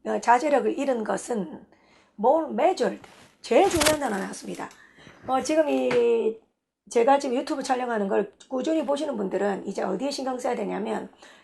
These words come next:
영어를 정말 잘하는 사람들은 뭐가 좋아요? 감이 좋죠. 그 우리 수험생들도 감을 길러야 됩니다. 그 감이라는 건 어려운 단어가 아니고요. 우리가 많이 봤던 그 친숙한 단어들, 그 단어들이 문맥에서 오역이 되지 않도록 하셔야 돼요.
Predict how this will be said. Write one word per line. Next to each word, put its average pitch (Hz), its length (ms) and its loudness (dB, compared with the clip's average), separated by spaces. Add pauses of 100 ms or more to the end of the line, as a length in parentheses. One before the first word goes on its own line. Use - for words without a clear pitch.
(100)
영어를 277 300 2
정말 254 320 0
잘하는 240 340 2
사람들은 208 340 -4
뭐가 202 300 0
좋아요? 180 400 -6
감이 240 320 -2
좋죠. 208 400 -6 (380)
그 294 80 -6
우리 269 220 0
수험생들도 262 680 -2
감을 262 320 -4
길러야 285 280 -2
됩니다. 160 440 -8 (420)
그 277 140 -2
감이라는 254 460 -2
건 220 280 -6
어려운 339 360 -2
단어가 190 280 -4
아니고요. 185 480 -6 (400)
우리가 226 260 -2
많이 196 360 -4
봤던 294 380 -4
그 226 140 -4
친숙한 320 480 -6
단어들, - 460 -12 (320)
그 339 140 0
단어들이 247 440 -2
문맥에서 240 680 -4
오역이 254 420 -2
되지 226 220 -2
않도록 180 240 -8
하셔야 147 260 -12
돼요. - 220 -16